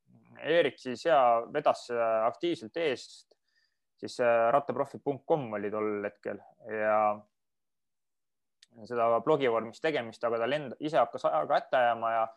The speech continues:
kuna ta nägi, et ta üksinda ei tule enam toime seal ja oleks vaja ka mingeid, äh, vahendeid tuua, et seda blogi käigus hoida, et seal ka tekivad ikkagi tahes-tahtmata sul erinevad kulud sellega seoses. Ja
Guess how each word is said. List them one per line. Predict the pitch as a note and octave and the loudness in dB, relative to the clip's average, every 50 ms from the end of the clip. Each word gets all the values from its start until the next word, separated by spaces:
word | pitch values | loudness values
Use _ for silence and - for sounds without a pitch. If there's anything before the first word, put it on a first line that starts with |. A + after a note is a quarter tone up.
| _ _ _ _ _ _ - | _ _ _ _ _ _ -8
kuna | - B2+ B2+ A2+ | -4 -2 -2 0
ta | C3 B2+ | 0 0
nägi, | C#3 D#3 D3+ D3 B2+ A#2 | 0 0 -2 -2 -2 -2
et | A2 G#2 - - | -2 -2 -4 -2
ta | - A#2 A2+ A2+ A2+ A2+ A2+ A#2 A#2 A#2 A#2 A2+ A2+ A2+ A#2 A#2 G#2+ | 0 2 2 4 2 2 2 2 2 2 0 0 0 -2 -4 -6 -4
üksinda | C#3+ D#3+ D#3 - C#3 B2 A2 A2+ | -4 -6 -6 -6 -8 -4 -2 -2
ei | A2+ A2+ | -2 0
tule | C#3+ D3+ C#3+ | 0 0 0
enam | B2 A2+ A2+ A2 | -2 -2 -4 -4
toime | D#3 F3 G#3 F#3+ D3 B2 A#2 | -2 0 0 0 -2 -4 -6
seal | A2 A2+ A2 A2 A2+ | -4 -2 -2 -2 -2
ja | A2+ A2+ A2 A2 A2 A2 A2 A2+ - - _ _ _ _ - - | -2 0 0 2 2 0 0 -2 -6 -18 _ _ _ _ -8 -2
oleks | C3 C3 B2 - - | 0 0 0 0 2
vaja | C#3 C#3+ C#3 B2+ | 4 4 4 4
ka | A#2 A#2+ | 2 0
mingeid, | C3 C#3 C3+ A#2+ A#2 G#2+ A2+ | -6 -6 -6 -6 -6 -4 -2
äh, | G#2+ G2 F#2+ F#2+ F#2+ F#2+ G#2+ A2 A2+ F#2 | -2 0 0 2 2 0 0 0 0 0
vahendeid | - D3 F3+ F#3 D#3 B2 A2+ G#2+ G#2 _ - | 0 0 0 0 0 -2 -2 -6 -8 _ -6
tuua, | A#2+ A#2 A#2 A#2 A2+ A2 G#2+ G#2+ G#2 | -4 -2 -2 0 0 0 0 -2 -4
et | - - | -8 -12
seda | - - A2+ A#2 A2 A2 A2 A2 G#2 G2+ | -12 -10 -6 -2 0 0 2 0 0 0
blogi | - C#3+ E3 D3+ C3+ A#2+ A2+ A2 G#2+ G#2+ G#2 | 0 0 0 0 -2 -4 -2 -2 -4 -4 0
käigus | - D#3 F#3 E3+ C#3 A2 - | 0 0 0 0 -2 -4 -4
hoida, | G#2+ G#2+ G#2+ G#2+ G2 - G#2 G#2 | -4 -4 -4 -4 -4 -4 -6 -6
et | - - | -6 -8
seal | - A#2+ A2 G#2+ G2+ | -10 -8 -8 -6 -4
ka | G#2+ G#2+ G#2+ G#2+ G#2+ G#2 - | -2 0 0 0 -2 -4 -8
tekivad | - C3 - - A#2 A2+ B2+ | -12 -12 -10 -8 -8 -8 -8
ikkagi | - - A#2+ G#2+ A2 | -8 -8 -8 -6 -6
tahes-tahtmata | B2+ B2 B2 - C3 C3 C3 C3 G#2+ - - A2 | -6 -6 -6 -4 -4 -4 -6 -8 -18 -16 -16 -12
sul | - A#2 A2+ A#2 | -12 -8 -6 -6
erinevad | B2 B2+ A#2+ G#2+ G2+ - | -6 -6 -6 -8 -10 -8
kulud | - E3 D#3+ C#3+ A2 - | -6 -4 -2 -2 -4 -6
sellega | - A2+ G#2+ G#2+ G2+ G2+ - | -8 -8 -6 -6 -6 -6 -6
seoses. | A2 A2 G#2+ G#2 - G2+ - _ _ _ _ _ _ _ _ _ _ _ _ _ _ _ _ - | -6 -6 -6 -6 -8 -16 -20 _ _ _ _ _ _ _ _ _ _ _ _ _ _ _ _ -2
Ja | - A2+ A2+ | 2 2 2